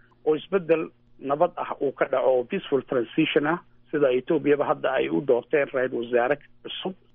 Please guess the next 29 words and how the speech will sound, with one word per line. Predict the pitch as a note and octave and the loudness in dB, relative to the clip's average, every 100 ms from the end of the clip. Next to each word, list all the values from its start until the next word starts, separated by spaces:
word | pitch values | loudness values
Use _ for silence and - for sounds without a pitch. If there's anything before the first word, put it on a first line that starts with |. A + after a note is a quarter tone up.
| - | 0
In | E3 | 2
deegaankaasuna | D#3 D#3+ F3 D#3 D#3 C#3 - D#3 D3+ | 4 4 2 0 -2 -2 -6 -8 -4
uu | C#3+ C#3+ | -2 0
noqdo, | C3 B2+ D3 | 0 0 0
uu | C#3+ C#3 C3+ | 0 -2 0
isaguna | A#3+ G#3 F3 | 0 2 0
facilitation | - D3 - C3+ - D#3+ C#3 A#2 - | 0 -2 -4 -8 -2 -2 -2 -2 -2
sameeyo, | B2+ C3+ B2 E3+ G#3 - _ _ | -2 0 2 0 -2 -12 _ _
in | D3+ | 0
dadkaasi | E3 - C3+ - D3 | 0 0 -2 0 -4
cidda | D3+ C#3 | 2 2
ay | B2+ | 2
rabaan | C3 C#3+ | 2 0
ay | B2+ B2 | 0 -2
doortaan. | B2 A#2 - D#3 D#3+ F#3 _ _ - | 0 -2 0 0 -2 -10 _ _ -4
Een, | B2+ B2 B2+ C3 C3+ | 0 2 2 0 -2
isaguna | C#3 - G#3 F3 E3 | -8 0 2 2 0
uu | C#3+ C#3 C3+ | 0 -2 -4
magac | C#3+ E3+ D3 - | 0 2 0 -2
kaga | C3+ C#3+ | -4 -2
tego | A2+ F#2+ G#2 _ | -4 -6 -8 _
inta | D3 C3+ | -2 2
uu | B2+ B2 | 2 2
xilka | D3+ C#3+ A#2+ | 0 0 -2
hadda | C3 B2+ | 0 0
u | B2+ | 0
hadhay. | C3 A2 B2 C3+ | 0 0 0 0
Haddii | A#2+ C#3+ | -2 -2
uu | C#3 | -2